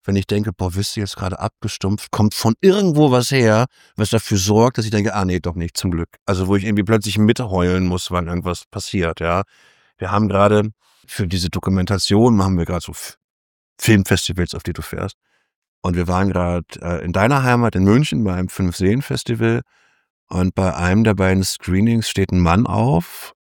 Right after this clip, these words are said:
Dazu, „Was sagt er jetzt?“ Dann sagt er, „Meine Frau ist vor zwei Tagen gestorben.“ Äh, ich hab, merkte, wie so, ob,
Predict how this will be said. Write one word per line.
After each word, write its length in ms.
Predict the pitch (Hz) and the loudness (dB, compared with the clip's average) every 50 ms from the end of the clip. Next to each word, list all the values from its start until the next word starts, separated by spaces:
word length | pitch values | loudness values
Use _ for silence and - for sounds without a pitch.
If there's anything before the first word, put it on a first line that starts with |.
| _ - | _ -18
Dazu, 240 | - - - - | -16 -14 -10 -8
„Was 120 | 92 - - | -8 -6 -6
sagt 260 | - - 92 - - | -6 -6 -6 -4 -4
er 60 | 120 123 | -2 -2
jetzt?“ 220 | 131 - - - | -2 -4 -4 -4
Dann 760 | 135 135 _ _ _ _ _ _ _ _ _ _ - - 95 | -6 -6 _ _ _ _ _ _ _ _ _ _ -4 -2 0
sagt 180 | 90 90 90 - | 2 2 2 4
er, 60 | 98 | 4
„Meine 160 | 95 98 98 95 | 4 6 4 2
Frau 260 | - - - 85 85 | 2 0 0 0 0
ist 100 | 85 - | 0 -2
vor 120 | - - - | -4 -8 -8
zwei 240 | - - 87 82 | -6 -4 -4 -4
Tagen 300 | - - 92 - - - - | -4 -4 -6 -6 -6 -8 -10
gestorben.“ 500 | - - - - - - - - - - _ _ _ _ _ _ _ _ _ _ _ _ _ | -10 -10 -10 -10 -10 -10 -10 -12 -16 -18 _ _ _ _ _ _ _ _ _ _ _ _ _
Äh, 100 | - 90 87 | -8 -6 -6
ich 120 | 87 - - | -4 -6 -6
hab, 80 | - _ - | -6 _ -2
merkte, 320 | - 95 101 98 - 98 90 | 0 2 2 2 4 4 4
wie 60 | 87 | 4
so, 140 | 90 90 85 | 4 2 0
ob, 100 | 82 | -2